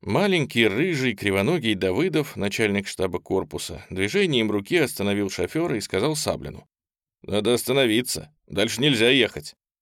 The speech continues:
Всё говорило кругом, что они подъехали к той роковой полосе,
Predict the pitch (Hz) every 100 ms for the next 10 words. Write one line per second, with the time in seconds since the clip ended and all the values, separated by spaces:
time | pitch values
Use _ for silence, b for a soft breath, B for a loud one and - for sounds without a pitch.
0 | _ _ _ _ - - 185 175 135 123
1 | 190 156 - 110 104 196 175 - 104 101
2 | 135 - 110 98 120 165 143 120 107 -
3 | - 131 110 101 98 101 104 - 90 90
4 | - 170 -